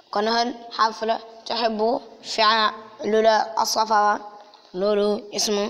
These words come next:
maanaa la, ndax tukki kenn mënu laa wax ne la lii mooy, kenn mënu laa laala ne la lii mooy tukki wala mu wax la ko. Ne kon jox na la ci misaal,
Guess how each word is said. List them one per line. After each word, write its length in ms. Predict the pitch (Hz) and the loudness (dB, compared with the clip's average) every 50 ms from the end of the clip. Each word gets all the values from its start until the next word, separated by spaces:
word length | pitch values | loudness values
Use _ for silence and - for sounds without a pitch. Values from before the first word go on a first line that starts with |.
| 247 - - | -6 -10 -6
maanaa 360 | 196 202 208 208 208 202 196 | -4 -2 -2 0 0 0 -2
la, 100 | 190 185 | -2 -4
ndax 200 | 190 196 214 214 - - - - - - - | -4 -2 -4 -4 -4 -8 -18 -20 -20 -20 -14
tukki 260 | - - 226 - - 208 | -10 -10 -8 -8 -8 -8
kenn 200 | - - 226 240 | -4 -2 -2 -2
mënu 200 | 240 240 240 233 233 | -2 -2 -2 -2 0
laa 160 | 226 214 214 | 0 2 2
wax 120 | 214 220 214 | 2 2 0
ne 120 | 208 208 202 | -2 -2 -2
la 100 | 196 196 | -2 -2
lii 180 | 196 202 202 | -2 -2 -2
mooy, 220 | 214 214 208 208 240 247 - - - - - - - - - - 202 196 185 | -2 -2 -2 -4 -4 -8 -14 -18 -20 -20 -20 -20 -20 -20 -14 -10 -8 -8 -4
kenn 140 | - 247 254 254 | -2 0 0 2
mënu 160 | 247 247 254 254 | 2 2 2 2
laa 160 | 240 220 214 | 2 2 2
laala 280 | 208 214 214 208 214 208 | 2 2 2 2 2 0
ne 120 | 208 202 202 | 0 0 0
la 100 | 202 202 | 0 0
lii 180 | 196 202 208 | 0 0 -2
mooy 200 | 214 208 202 196 190 | -2 -2 -2 -4 -4
tukki 240 | - 196 - 202 190 | -6 -8 -8 -6 -4
wala 220 | 190 185 185 190 | -2 -2 -2 -2
mu 120 | 190 196 190 | -2 -2 -2
wax 140 | 185 170 165 | -4 -4 -6
la 80 | 160 | -10
ko. 140 | 156 - - - - - - - - - - - - - - - - - - - - - - - - - - - - | -12 -16 -18 -20 -20 -20 -20 -20 -20 -20 -20 -20 -20 -20 -20 -20 -20 -20 -20 -20 -20 -20 -20 -20 -20 -20 -20 -18 -8
Ne 160 | - 202 226 254 254 330 - - | -2 2 2 4 2 2 -2 -2
kon 180 | - 254 247 262 277 294 - - - - - - - - | 2 2 2 4 2 -2 -4 -8 -18 -20 -20 -18 -12 -6
jox 160 | 190 220 240 247 | -2 -2 0 2
na 120 | 254 247 247 | 2 2 2
la 100 | 247 247 | 2 2
ci 160 | 240 - 262 | 2 0 0
misaal, 400 | 254 247 254 - - 262 254 247 | 0 0 0 2 4 4 4 4